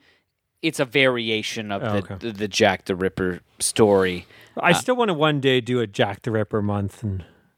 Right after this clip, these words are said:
Speaker 1: Yeah,
Speaker 2: there-,
Speaker 1: yeah.
Speaker 2: there's, like, ten films that are pretty good.
Speaker 1: Um, but no, I, I think, uh,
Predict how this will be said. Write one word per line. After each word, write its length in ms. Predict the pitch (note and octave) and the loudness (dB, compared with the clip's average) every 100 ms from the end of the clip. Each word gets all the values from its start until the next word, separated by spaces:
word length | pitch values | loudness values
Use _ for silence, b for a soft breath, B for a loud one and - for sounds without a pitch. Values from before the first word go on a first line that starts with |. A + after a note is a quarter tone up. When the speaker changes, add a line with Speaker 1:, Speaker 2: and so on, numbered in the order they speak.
| _ _ - | _ _ -2
Speaker 1:
Yeah, 260 | D#3+ B2+ | 4 6
Speaker 2:
there-, 80 | A#2+ | 6
Speaker 1:
yeah. 120 | A2+ | 4
Speaker 2:
there's, 160 | G#3 F#3+ | 2 2
like, 220 | G3 A#2+ | 0 -2
ten 280 | - B2+ A#2+ | -4 -4 -4
films 400 | - A#2 A#2 A2 | -4 -2 -2 -4
that 100 | G#2+ | -6
are 160 | G2+ G2 | -8 -10
pretty 260 | - G#2 | -10 -10
good. 280 | G2+ G2+ G2 - b b b b b | -8 -8 -10 -14 b b b b b
Speaker 1:
Um, 520 | G#2+ G#2+ G#2 G2+ G#2 - C3+ | 2 4 4 2 -2 -8 -2
but 260 | F3 E3+ | -2 0
no, 160 | F#3+ G3 | 0 2
I, 160 | F3+ G3 | 2 0
I 60 | G3 | -2
think, 240 | A3+ - | -4 -2
uh, 300 | F#3+ F3+ E3+ | 2 4 4